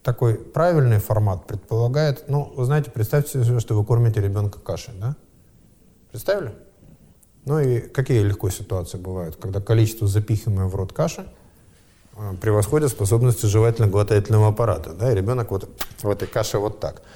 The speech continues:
К сожалению, мы, ведя переговоры, тоже очень часто вот включаем фонтан, да, и погребаем собеседника под... Человек должен успевать сглатывать. Поэтому между нашими блоками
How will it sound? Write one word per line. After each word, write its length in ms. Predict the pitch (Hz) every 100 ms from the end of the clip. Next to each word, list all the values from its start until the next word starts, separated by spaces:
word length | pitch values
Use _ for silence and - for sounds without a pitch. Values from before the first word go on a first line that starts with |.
| - -
К 60 |
сожалению, 420 | - 120 165 175 143
мы, 120 | 131
ведя 200 | 127 127
переговоры, 520 | 123 120 131 160 131
тоже 240 | 107 107
очень 220 | 101 104 95
часто 300 | 87 - 92
вот 140 | - - - - _ - - _ _ _ -
включаем 600 | - 120 120 123 98 98
фонтан, 460 | 110 113 170 202 - - _ - _ _ _ -
да, 260 | 123 160 - -
и 240 | 156 147 - -
погребаем 460 | 113 113 117 117 104
собеседника 640 | 104 104 147 147 139 98
под... 260 | 104 120 - - _ -
Человек 180 | - 160
должен 200 | 151 127
успевать 460 | 113 - 120 127 -
сглатывать. 800 | - 110 113 117 85 85 73 - - - - - _ _ _ _
Поэтому 300 | 117 113 113
между 220 | 113 110
нашими 360 | 120 104 - 117
блоками 520 | 123 175 170 139 120